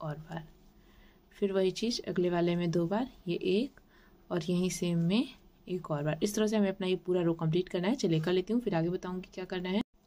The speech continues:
ये देखिए, हमने यहाँ पे पूरा रो कंप्लीट कर दिया। अब यहाँ से इसे हम इस तरह से टर्न करेंगे और टर्न करने के बाद हमने यहाँ पे, देखें, एक, दो, तीन, तीन चेन बनाई और इस तरह से करके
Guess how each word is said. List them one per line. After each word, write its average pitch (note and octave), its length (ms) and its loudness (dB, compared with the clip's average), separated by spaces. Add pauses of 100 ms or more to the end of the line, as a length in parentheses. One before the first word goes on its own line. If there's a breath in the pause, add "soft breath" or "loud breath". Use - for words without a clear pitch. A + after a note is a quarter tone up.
ये G#3 180 4
देखिए, G#3+ 220 6
हमने A3 140 6
यहाँ G#3+ 120 6
पे G#3 120 2
पूरा G#3 240 8
रो G#3 140 8
कंप्लीट G#3 340 2
कर G3+ 140 4
दिया। A3 200 2
अब G3 180 2
यहाँ G3 180 4
से G3+ 100 2
इसे G3+ 180 2
हम G3+ 140 6
इस G3+ 120 0
तरह G3 100 4
से G3 140 0
टर्न G3 260 0
करेंगे F#3 400 0
और G3+ 180 -2
टर्न G3+ 240 4
करने G3 260 2
के F#3+ 100 -4
बाद F3+ 180 0
हमने F3+ 180 -2
यहाँ F3 120 -2
पे, F3 100 -10
देखें, F3+ 220 -2 (720 soft breath)
एक, A3+ 480 0 (600)
दो, G3 360 2 (720)
तीन, E3 300 2
तीन G3+ 240 4
चेन G#3 220 4
बनाई G3+ 320 0 (420 loud breath)
और - 120 -6
इस G3+ 140 -4
तरह G#3+ 140 2
से G3+ 140 0
करके F#3 400 0